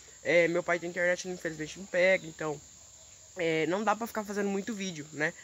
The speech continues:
Por exemplo, esse vídeo aí, por exemplo, já deve tá com mais de oito minutos, né? Dez, onze minutos.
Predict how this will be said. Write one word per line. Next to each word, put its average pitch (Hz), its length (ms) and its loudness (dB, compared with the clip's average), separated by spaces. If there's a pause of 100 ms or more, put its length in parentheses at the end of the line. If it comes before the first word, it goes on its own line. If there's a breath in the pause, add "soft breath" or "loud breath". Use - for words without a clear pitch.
(100)
Por 208 80 2
exemplo, 185 260 -2
esse 202 120 -8
vídeo 190 200 -6
aí, 196 60 -6
por 185 120 -6
exemplo, 190 280 -6
já 208 100 -6
deve 208 160 -8
tá 208 100 -6
com 196 140 -10
mais 180 220 2
de 180 80 -2
oito 170 180 -4
minutos, 151 340 -10 (460)
né? 143 120 -14
Dez, 151 520 -4
onze 151 200 -8
minutos. 139 360 -12